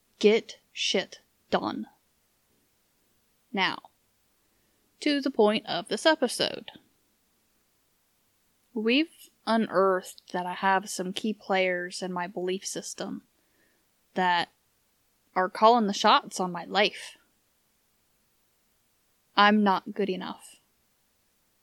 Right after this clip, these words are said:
What I say doesn't matter. I'm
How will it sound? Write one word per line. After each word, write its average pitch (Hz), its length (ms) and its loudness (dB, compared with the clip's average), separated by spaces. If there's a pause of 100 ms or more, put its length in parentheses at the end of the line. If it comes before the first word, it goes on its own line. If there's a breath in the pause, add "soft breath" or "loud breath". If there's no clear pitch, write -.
(500)
What 208 260 6
I 233 180 8
say 202 600 0 (240)
doesn't 190 340 -4
matter. 175 400 -6 (1120)
I'm 190 320 4